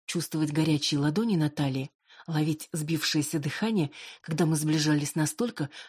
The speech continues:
что это казалось почти неприличным. На нас уже никто не обращал внимания. Зал погрузился в лёгкий полумрак. Музыка царила вокруг. Иногда с потолка сыпались цветочные лепестки,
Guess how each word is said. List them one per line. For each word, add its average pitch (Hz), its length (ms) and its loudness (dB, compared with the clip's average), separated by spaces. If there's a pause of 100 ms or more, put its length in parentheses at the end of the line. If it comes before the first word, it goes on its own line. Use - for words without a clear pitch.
что - 220 -2
это 156 160 0
казалось 165 480 2
почти - 340 -2
неприличным. 147 760 0 (380)
На 156 160 4
нас 208 280 2
уже 151 200 2
никто 156 320 0
не 135 120 2
обращал 135 440 0
внимания. 131 560 0 (160)
Зал 170 280 2
погрузился 160 720 2
в 139 60 -2
лёгкий 147 320 -2
полумрак. 170 640 0 (220)
Музыка 196 440 0
царила 139 480 0
вокруг. 143 520 -4 (220)
Иногда 151 360 4
с - 80 -4
потолка 233 540 0 (260)
сыпались 165 460 0
цветочные 156 580 0
лепестки, 175 560 -4